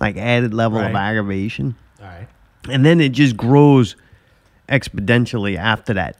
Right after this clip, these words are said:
Speaker 1: Almost, though, like, the North Shore, if you
Speaker 2: Uh-huh.
Speaker 1: go at an odd time,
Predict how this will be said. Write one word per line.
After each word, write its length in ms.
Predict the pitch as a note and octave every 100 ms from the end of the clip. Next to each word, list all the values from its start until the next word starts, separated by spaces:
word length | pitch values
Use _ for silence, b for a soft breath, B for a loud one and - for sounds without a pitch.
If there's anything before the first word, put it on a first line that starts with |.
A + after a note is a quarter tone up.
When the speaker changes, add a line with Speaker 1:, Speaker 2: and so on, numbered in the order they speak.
| -
Speaker 1:
Almost, 480 | G3 C4 B3 C#3+
though, 200 | - G#2+ G#2
like, 260 | G#2 G2+ F#2+ - _ _
the 100 | -
North 320 | F#2+ A#2 F#3
Shore, 400 | - A3 A#3+ B3 -
if 180 | B2+
you 80 | B2+
Speaker 2:
Uh-huh. 80 | A2+
Speaker 1:
go 160 | C3+ D3
at 60 |
an 60 | B2
odd 340 | C#3 C#3+ C#3
time, 500 | - D3+ E3+ G#3 A#3+